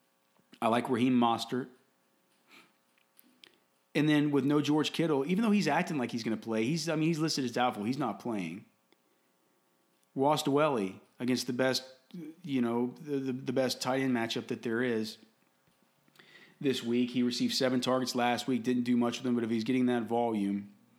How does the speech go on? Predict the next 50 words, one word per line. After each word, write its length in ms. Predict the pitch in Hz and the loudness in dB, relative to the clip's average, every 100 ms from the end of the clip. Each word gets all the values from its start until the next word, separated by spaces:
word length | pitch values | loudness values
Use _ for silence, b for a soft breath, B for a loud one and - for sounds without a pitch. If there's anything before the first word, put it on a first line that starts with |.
| B B B B B - | B B B B B -10
uh, 160 | 107 | -10
playing 280 | 101 131 127 | -4 0 2
all 160 | 123 139 | 2 0
the 80 | 135 | -2
snaps, 580 | 127 117 113 113 - - | -2 0 0 -2 -10 -12
you 140 | 131 | -12
give, 200 | 123 135 | -2 -2
if 680 | 127 - 156 - - - - | -2 -10 -18 -18 -20 -18 -4
you're 60 | 220 | 0
playing 180 | 262 180 | 2 4
all 140 | 165 | 2
the 80 | 151 | 2
snaps 320 | 151 139 131 | 0 0 0
and 80 | 135 | 0
you're 60 | |
getting 100 | 127 | 0
seven 340 | 110 - 131 123 | 0 2 0 0
targets 320 | 123 123 120 | 0 0 -2
versus 320 | - 117 113 | -4 -4 -2
Arizona 380 | 123 117 113 117 | -2 0 0 -2
as 100 | 110 | -4
a 60 | 107 | -4
tight 240 | 110 113 | -2 -2
end, 160 | 117 113 | -2 -2
I'll, 180 | 120 - | -2 -4
I'll 240 | 113 117 | -2 -2
play 260 | 117 - 117 | -4 -4 -2
you 180 | 107 98 | 0 -2
when 120 | 98 | -4
you 60 | 98 | -6
cost 280 | 98 - | -8 -8
three, 160 | 107 104 | -4 -4
three 240 | 101 104 | -4 -8
K 300 | 98 92 85 92 | -6 -8 -10 -10
on, 160 | 95 95 | -10 -8
on 140 | 95 95 | -8 -8
DraftKings 560 | 90 85 - 82 90 | -6 -8 -12 -14 -12
or 140 | 107 98 | -8 -8
at 120 | 92 | -6
the 140 | 117 | -4
damn 420 | 113 117 123 117 | -4 -2 0 2
near 140 | 113 107 | 2 2
minimum 400 | 101 98 92 85 _ b b b | 0 -2 -4 -8 _ b b b
over 260 | 120 110 104 | -4 -4 -2
on 120 | 101 | -6
FanDuel. 480 | 98 98 95 95 92 | -6 -8 -6 -8 -8
So 140 | 107 | -8
Ross, 360 | 107 127 127 120 | -4 -2 -2 -4
Ross 220 | 139 143 | -2 -2
Dwelley, 480 | 139 131 131 131 131 | 0 -2 0 0 -2